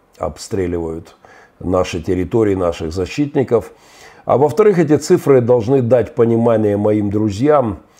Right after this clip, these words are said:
и тем же врагам, в каком контексте я живу, снимаю эти эфиры и пишу, в общем-то, свои скромные журналистские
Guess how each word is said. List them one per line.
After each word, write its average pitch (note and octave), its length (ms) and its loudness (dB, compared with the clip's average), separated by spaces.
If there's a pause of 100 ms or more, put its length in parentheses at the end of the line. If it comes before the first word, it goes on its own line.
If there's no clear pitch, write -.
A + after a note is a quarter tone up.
(160)
и F2+ 120 -10
тем G2+ 260 0
же F#2+ 120 -2
врагам, A2 500 2
в - 60 -18
каком A#2 340 -2
контексте A2+ 880 -4 (360)
я F#2+ 460 2
живу, G#2 480 -2
снимаю F#2+ 540 -2
эти F2+ 240 -6
эфиры B2+ 400 -4
и - 40 -4
пишу, F2+ 380 -8
в F2+ 100 -6
общем-то, E2+ 400 -12
свои F2 420 -6 (420)
скромные G2+ 540 0
журналистские F2+ 840 -4